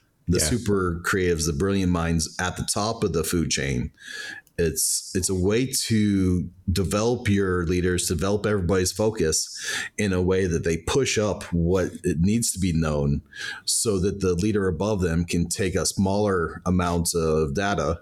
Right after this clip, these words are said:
Speaker 1: and make a better decision based off of the, their sphere of, uh, perception.
Speaker 2: You are, yeah, yep. I think that's a really nice way to put it. And at that,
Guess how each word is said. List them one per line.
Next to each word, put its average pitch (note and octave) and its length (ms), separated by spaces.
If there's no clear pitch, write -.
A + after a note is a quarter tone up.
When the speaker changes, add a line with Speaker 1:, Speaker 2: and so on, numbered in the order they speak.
Speaker 1:
and F#2 340
make F#2 360
a E2+ 100
better D#2 340
decision D2+ 640
based D#2 320
off C2+ 280
of C2 80
the, B1+ 240
their E2 260
sphere D#2 600
of, C#2 340
uh, B1 260
perception. - 540
Speaker 2:
You A#2 240
are, F#2 360
yeah, D#2+ 220
yep. - 220
I F#2+ 60
think F2+ 180
that's - 500
a F2+ 60
really E2 180
nice D2+ 220
way C2+ 100
to D2 80
put C#2+ 180
it. - 200
And D2 400
at E2 140
that, F2 360